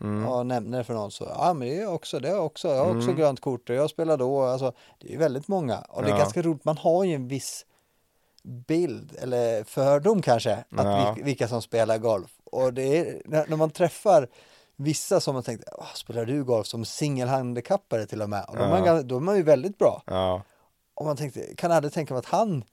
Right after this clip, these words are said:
Speaker 2: sk-, spelar på golf, eller är på golfbanan
Speaker 1: Nej.
Speaker 2: så. Och det, det är ganska roligt att se ändå att det är väldigt, det är väldigt bred sport ändå.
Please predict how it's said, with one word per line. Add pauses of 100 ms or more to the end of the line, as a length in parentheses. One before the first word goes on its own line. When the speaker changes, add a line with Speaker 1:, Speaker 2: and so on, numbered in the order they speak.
(200)
Speaker 2:
sk-,
spelar
på
golf,
eller
är
på
golfbanan
Speaker 1:
Nej.
Speaker 2:
så.
Och
det,
det
är
ganska
roligt
att
se
ändå
att
det
är
väldigt,
det
är
väldigt
bred
sport
ändå.